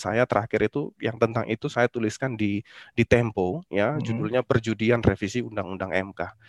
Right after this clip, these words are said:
Speaker 2: Hmm.
Speaker 1: Jadi, di situ nanti teman-teman bisa melihat bagaimana sih sebenarnya pola-pola yang dilakukan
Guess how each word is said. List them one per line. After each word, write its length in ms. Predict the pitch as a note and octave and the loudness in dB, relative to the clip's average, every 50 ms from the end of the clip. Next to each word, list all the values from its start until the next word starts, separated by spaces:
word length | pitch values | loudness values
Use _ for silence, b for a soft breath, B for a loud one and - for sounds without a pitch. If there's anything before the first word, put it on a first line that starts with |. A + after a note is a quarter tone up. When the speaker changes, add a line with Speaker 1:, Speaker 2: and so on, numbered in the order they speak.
| B B | B B
Speaker 2:
Hmm. 140 | B A#2+ - | B -4 -2
Speaker 1:
Jadi, 320 | F#2+ A2+ B2 C3+ C3 A2 | 2 6 6 6 6 4
di 100 | G#2+ A#2+ | 2 2
situ 220 | G#2+ - A2 - C#3+ | 2 2 2 2 2
nanti 240 | C3+ A#2 G#2+ G#2+ B2+ | 2 2 4 4 4
teman-teman 480 | - A2+ A2 G#2 G2+ G2+ A2 A2+ A2+ G#2 | 2 2 0 0 0 0 -2 -2 -4 -4
bisa 220 | G2 G2+ - A2 | -6 -4 -4 -2
melihat 340 | G#2 G2+ F#2+ F#2+ F2 C3+ C3 | -2 -2 -2 -2 0 0 0
bagaimana 600 | B2+ G#2+ G#2 G2 F#2 G2+ G2 G#2 G#2 G#2 G#2+ A2 | 0 2 0 0 2 2 2 2 2 2 2 0
sih 160 | A2+ - C3 | 0 0 -2
sebenarnya 580 | A#2 - G#2 F#2+ G#2 F#2 E2 - G#2 A#2 A#2+ C3 - b b b b b b - | -2 -2 -6 -8 -4 0 0 0 0 0 -4 -4 -6 b b b b b b 2
pola-pola 560 | A#2+ A2+ G#2+ G#2+ G#2 - A2 A2 A2 A2 A2+ | 4 6 6 6 4 4 4 6 6 6 6
yang 160 | A2 A2+ A2+ | 4 2 0
dilakukan 580 | G#2+ A2 G#2 G2+ F#2+ - G#2+ G#2 - - A2+ | 0 0 2 0 0 0 -4 -6 -4 -4 -4